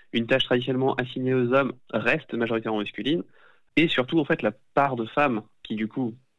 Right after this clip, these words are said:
euh, donc en miroir, euh, investiguent davantage, euh, le champ du bricolage, a doublé, puisqu'on est donc passé de vingt-cinq pour cent en deux mille cinq de femmes qui déclaraient s'occuper du bricolage plus que leur conjoint ou autant que leur conjoint, à aujourd'hui quarante-quatre pour cent.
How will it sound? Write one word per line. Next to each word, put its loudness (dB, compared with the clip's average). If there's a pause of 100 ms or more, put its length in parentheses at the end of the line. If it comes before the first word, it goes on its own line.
(140)
euh, -4
donc -4
en 4
miroir, 2 (360)
euh, 0
investiguent 0
davantage, 2
euh, -4
le -2
champ -2
du 0
bricolage, 0 (440)
a 2
doublé, 0
puisqu'on 2
est 4
donc 0
passé 0
de 2 (180)
vingt-cinq 0
pour -8
cent 2
en 2
deux 0
mille -2 (140)
cinq 0 (520)
de 4
femmes 2
qui -8
déclaraient 2
s'occuper -6
du -2
bricolage 2 (180)
plus -2
que 0
leur 4
conjoint 2
ou 4
autant 2
que -4
leur -6
conjoint, 0 (240)
à 4
aujourd'hui 0
quarante-quatre -4
pour -12
cent. -4